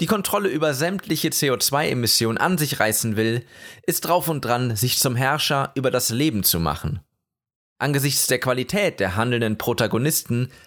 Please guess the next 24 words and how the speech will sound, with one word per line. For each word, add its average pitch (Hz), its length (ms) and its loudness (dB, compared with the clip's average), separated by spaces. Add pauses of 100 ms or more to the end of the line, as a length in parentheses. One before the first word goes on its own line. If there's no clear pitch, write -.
(120)
eine 123 200 0
erschreckende 135 500 0
Vorstellung. 82 680 -2 (800)
Die 156 120 -2
Klimahysteriker 185 920 0
haben 143 200 0
es 147 120 -2
geschafft, - 500 0 (360)
das 127 140 0
einzig 156 500 0 (100)
wirklich 123 640 -2
drängende 110 360 0
Problem 139 480 -2
dieser 110 220 0
Tage, 110 460 0 (300)
nämlich 110 300 0
das - 400 0
gewaltige 117 540 0
Bevölkerungswachstum 107 1160 -2
in 107 120 -2
Teilen 120 340 0
der 110 100 2
islamischen 143 680 0
Welt 143 260 -2